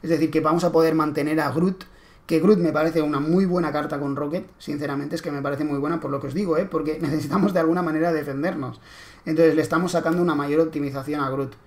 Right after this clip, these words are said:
porque le podremos llegar a curar cuatro de daño por, por turno.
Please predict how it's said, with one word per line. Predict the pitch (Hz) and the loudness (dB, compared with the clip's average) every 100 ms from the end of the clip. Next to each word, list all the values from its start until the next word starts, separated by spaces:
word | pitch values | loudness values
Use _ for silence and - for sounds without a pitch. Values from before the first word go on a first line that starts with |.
| - | -18
porque | - 143 | -12 -6
le | 143 | -4
podremos | 139 139 147 151 | -2 -2 -2 -2
llegar | 156 147 147 | -2 -2 -4
a | 151 | -2
curar | 156 151 147 | -2 -2 -2
cuatro | 151 160 165 170 | 2 4 4 4
de | 160 | 4
daño | 147 156 208 - - - - | 4 0 -2 -8 -20 -20 -4
por, | 165 147 139 139 - - | 0 2 2 -2 -8 -16
por | - 139 123 | -12 -10 2
turno. | 214 202 139 | 2 2 -2